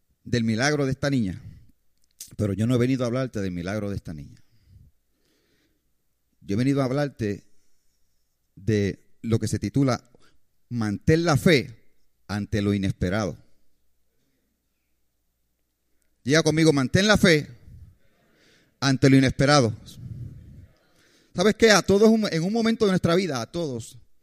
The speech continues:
nos ha llegado una mala noticia. Puede ser una enfermedad, puede ser un accidente, una pérdida de trabajo,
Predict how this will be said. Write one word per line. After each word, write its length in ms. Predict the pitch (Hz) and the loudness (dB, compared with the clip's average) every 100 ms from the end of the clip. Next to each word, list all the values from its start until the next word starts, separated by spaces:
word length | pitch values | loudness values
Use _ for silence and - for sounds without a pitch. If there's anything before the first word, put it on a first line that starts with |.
| _ _ _ _ _ - | _ _ _ _ _ -18
nos 160 | - | -10
ha 40 | 131 | -6
llegado 300 | 151 160 170 | -4 -4 -6
una 120 | 151 | -6
mala 200 | 139 127 | -8 -8
noticia. 520 | 110 98 - - 101 _ _ _ _ _ _ _ _ _ _ _ _ _ _ _ _ _ _ - | -12 -16 -20 -20 -20 _ _ _ _ _ _ _ _ _ _ _ _ _ _ _ _ _ _ -8
Puede 140 | 113 | -6
ser 200 | 120 139 | -2 -2
una 100 | 123 | -2
enfermedad, 600 | 117 110 95 95 151 160 170 - _ _ _ _ _ _ _ _ - | -4 -6 -6 -6 -6 -8 -12 -20 _ _ _ _ _ _ _ _ -12
puede 160 | - | -10
ser 120 | 113 | -6
un 80 | 104 | -6
accidente, 760 | 101 - 160 262 - 131 123 - - _ _ _ _ _ _ _ _ | -6 -6 -4 -2 -4 -8 -14 -16 -20 _ _ _ _ _ _ _ _
una 200 | 98 92 | -8 -8
pérdida 340 | 110 113 107 | -6 -2 -2
de 80 | 95 | -2
trabajo, 520 | 82 90 135 139 120 | -2 -2 -2 -6 -12